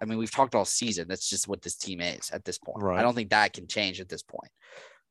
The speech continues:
Speaker 1: But doing something you've already done and had d-, and d-, and did last week, why can't that occur in your own home court? The crowd did everything it could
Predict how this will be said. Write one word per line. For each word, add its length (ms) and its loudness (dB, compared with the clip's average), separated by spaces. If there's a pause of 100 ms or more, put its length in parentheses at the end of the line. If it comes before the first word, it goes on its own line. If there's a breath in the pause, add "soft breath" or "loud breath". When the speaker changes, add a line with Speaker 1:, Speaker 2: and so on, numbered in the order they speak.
(420)
Speaker 1:
But 200 6
doing 260 6
something 280 4
you've 140 4
already 500 8
done 480 2 (720)
and 100 4
had 260 2
d-, 140 6
and 180 2
d-, 120 6 (100)
and 180 0
did 220 8
last 300 6
week, 420 0 (500)
why 160 8
can't 280 4
that 240 8
occur 340 4
in 200 0
your 200 8
own 240 8
home 320 4
court? 380 2 (340 loud breath)
The 80 2
crowd 720 8 (580)
did 260 8 (680)
everything 920 4
it 160 -4
could 320 -2